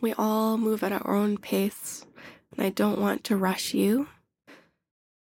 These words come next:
So I invite you to pause this podcast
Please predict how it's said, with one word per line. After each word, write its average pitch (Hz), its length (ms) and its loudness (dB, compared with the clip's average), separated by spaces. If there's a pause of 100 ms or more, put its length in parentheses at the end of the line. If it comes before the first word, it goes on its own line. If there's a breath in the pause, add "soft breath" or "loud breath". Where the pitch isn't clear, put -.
(120)
So 214 460 2
I 202 160 4
invite 202 480 0
you 294 60 4
to 240 80 2
pause 202 460 -2
this - 240 -4
podcast - 920 -2